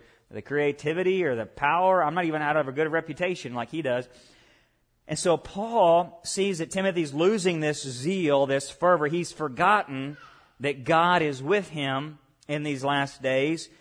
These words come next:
and these difficult circumstances are coming upon Timothy. So Paul writes this in Second Timothy chapter one,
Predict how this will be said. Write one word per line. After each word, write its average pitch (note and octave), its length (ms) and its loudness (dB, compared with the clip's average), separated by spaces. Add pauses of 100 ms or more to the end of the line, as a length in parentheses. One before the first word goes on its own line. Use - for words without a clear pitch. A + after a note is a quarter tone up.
(200)
and C#3+ 220 -4
these D3+ 160 -2
difficult F3+ 500 0
circumstances D3+ 800 -2
are C3+ 60 -2
coming D3 380 -4
upon C3+ 360 0
Timothy. D3 380 -4
So D3+ 160 -2
Paul F3+ 240 6
writes E3 240 2
this D3+ 220 -2
in C3+ 80 -10
Second D#3+ 300 -6
Timothy C#3+ 440 -8 (180)
chapter C#3+ 440 -2
one, B2+ 480 -2